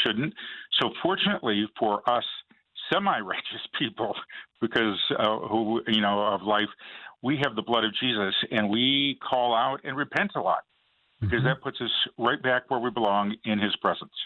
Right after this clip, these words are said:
Speaker 2: We don't have anyone who's got the sinless righteousness. But I think even in the Old Testament, I think they called, if I remember right, they called
Speaker 1: Sure.
Speaker 2: Job and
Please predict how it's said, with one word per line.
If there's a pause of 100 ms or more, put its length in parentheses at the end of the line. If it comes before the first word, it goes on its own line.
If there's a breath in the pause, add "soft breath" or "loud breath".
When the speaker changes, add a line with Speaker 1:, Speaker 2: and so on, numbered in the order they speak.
(800 loud breath)
Speaker 2:
We
don't
have
anyone
who's
got
the
sinless
righteousness.
But
I
think
even
in
the
Old
Testament,
I
think
they
called, (220 loud breath)
if
I
remember
right,
they
called (300 loud breath)
Speaker 1:
Sure.
Speaker 2:
Job (160)
and